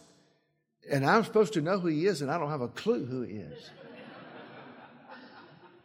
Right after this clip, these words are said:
The next second, I recognized, I realized I still had my name tag on from Twin Lakes. And being the Weisenheimer that he was, he read my name off my name tag.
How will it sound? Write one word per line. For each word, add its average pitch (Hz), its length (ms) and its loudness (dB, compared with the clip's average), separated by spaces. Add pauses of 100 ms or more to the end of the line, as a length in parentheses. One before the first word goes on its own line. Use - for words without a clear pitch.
(640)
The 151 160 6
next 214 420 6
second, 208 440 4
I 160 140 2
recognized, 160 920 0
I 151 120 4
realized 156 600 2
I 135 200 0
still 196 260 -2
had 160 200 0
my 127 120 0
name 143 460 -2
tag 120 400 0
on 120 240 0
from 113 140 -8
Twin 131 300 -2
Lakes. - 440 -2 (2000)
And 120 220 -4
being 170 220 6
the 143 100 2
Weisenheimer 131 800 2
that 110 100 -2
he 131 120 -2
was, 110 340 0
he 127 120 -4
read 123 260 -2
my 101 120 -2
name 113 280 -2
off 104 160 -4
my 104 100 -2
name 120 240 -4
tag. 92 280 -8